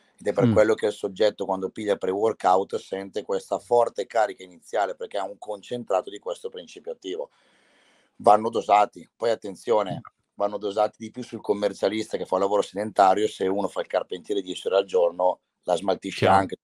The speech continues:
Speaker 1: con la caffeina.
Speaker 2: Chiaro. E poi dipende dal caffè. Qua a Brighton, in Inghilterra, dove sono io, a volte il caffè è una roba che dici:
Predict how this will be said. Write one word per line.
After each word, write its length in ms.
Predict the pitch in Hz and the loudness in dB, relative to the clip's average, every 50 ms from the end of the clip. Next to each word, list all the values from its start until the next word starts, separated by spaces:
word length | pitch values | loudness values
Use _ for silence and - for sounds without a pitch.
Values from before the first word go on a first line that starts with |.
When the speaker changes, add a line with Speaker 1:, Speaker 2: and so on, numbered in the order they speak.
| _ _ - | _ _ -6
Speaker 1:
con 100 | - 90 | -4 -4
la 60 | 85 | -2
caffeina. 580 | - 87 - - 82 85 82 82 82 82 78 _ - - _ _ _ _ _ _ _ _ - _ _ _ - | -4 -6 -8 -6 -6 -6 -4 -4 -6 -8 -10 _ -18 -20 _ _ _ _ _ _ _ _ -20 _ _ _ -4
Speaker 2:
Chiaro. 300 | - 110 104 98 92 - _ _ | -2 0 0 0 -4 -8 _ _
E 120 | - 117 - | -8 -6 0
poi 160 | - 123 127 | 2 2 2
dipende 260 | 120 - 117 113 107 | 4 4 4 2 2
dal 80 | 98 - | 2 0
caffè. 360 | - 104 - - - 104 92 | -2 -4 -2 0 -2 -2 0
Qua 180 | - 120 110 | 2 2 2
a 40 | 107 | 2
Brighton, 420 | 95 110 110 104 107 107 - 110 104 | 2 2 2 2 0 0 0 0 2
in 60 | 107 | 2
Inghilterra, 380 | 101 101 - - - 110 107 | 0 0 -2 0 0 2 2
dove 140 | 107 104 95 | 2 2 0
sono 240 | - - 110 110 107 | 0 2 2 4 4
io, 300 | 101 101 101 101 101 104 | 4 4 4 4 4 4
a 40 | 104 | 2
volte 300 | 92 104 107 104 - 117 | 2 2 0 2 2 -2
il 80 | 101 | -2
caffè 320 | - - - - - - 101 | 0 -4 -6 -4 -2 0 0
è 40 | 101 | 2
una 140 | 98 95 | 2 2
roba 220 | 92 95 98 95 - | 2 2 2 0 0
che 100 | - 101 | -2 -4
dici: 380 | 87 85 - - 98 90 85 | -4 -2 -4 -4 -4 -4 -6